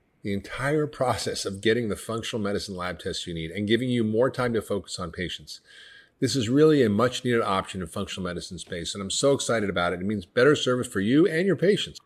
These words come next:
You can check it out and look at a free live demo with a Q and A, or create an account at rupa health dot com. That's R U P A health dot com.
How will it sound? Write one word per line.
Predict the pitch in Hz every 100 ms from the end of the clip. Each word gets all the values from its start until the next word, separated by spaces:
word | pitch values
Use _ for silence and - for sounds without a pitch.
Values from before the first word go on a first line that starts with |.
| -
You | 107
can | - 117 107
check | - 143 175
it | 123
out | 104 160 208 -
and | 101
look | 123 127
at | 110
a |
free | 95 - 139 170
live | 170 147 147 131
demo | 110 98 98
with | 117 101
a |
Q | 95 - 147
and | 123
A, | 85 87 107 -
or | 147 185 190 - -
create | - - 139
an | 185
account | - 147 143 147 -
at | 101 95 -
rupa | 87 101 127 170
health | 127 107 135 98 -
dot | - 110 107
com. | 120 95 85
That's | 85 - -
R | 101
U | 117 139 160
P | - 160 156 -
A | 104 95 98 -
health | 117 101 104 - _ _
dot | - 95 -
com. | - 127 76